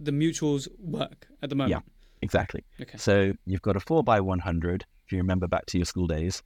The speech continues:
Speaker 2: and there's a baton that normally gets passed around, and that race is your career.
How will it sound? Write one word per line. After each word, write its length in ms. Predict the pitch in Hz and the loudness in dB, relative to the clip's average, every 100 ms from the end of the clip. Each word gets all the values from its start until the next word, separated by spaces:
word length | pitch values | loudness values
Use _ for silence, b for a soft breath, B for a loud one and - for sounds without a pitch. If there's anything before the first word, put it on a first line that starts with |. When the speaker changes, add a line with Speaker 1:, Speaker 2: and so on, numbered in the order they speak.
| _ - - _ _ - | _ -20 -20 _ _ -6
Speaker 2:
and 240 | 92 95 95 | -2 2 2
there's 140 | 95 | 2
a 60 | 90 | 2
baton 400 | 123 - 95 90 | 2 0 -2 -2
that 80 | 104 | 0
normally 340 | 123 143 123 | 2 2 0
gets 180 | - - | -2 -6
passed 340 | - 101 - | -4 -4 -2
around, 400 | 95 92 76 73 - | -2 0 -2 -6 -8
and 160 | 90 | -4
that 180 | 110 - | -2 0
race 320 | 107 107 104 | 2 2 2
is 140 | 92 - | -2 -2
your 140 | 90 | -4
career. 440 | - 87 80 57 | -4 -6 -4 -6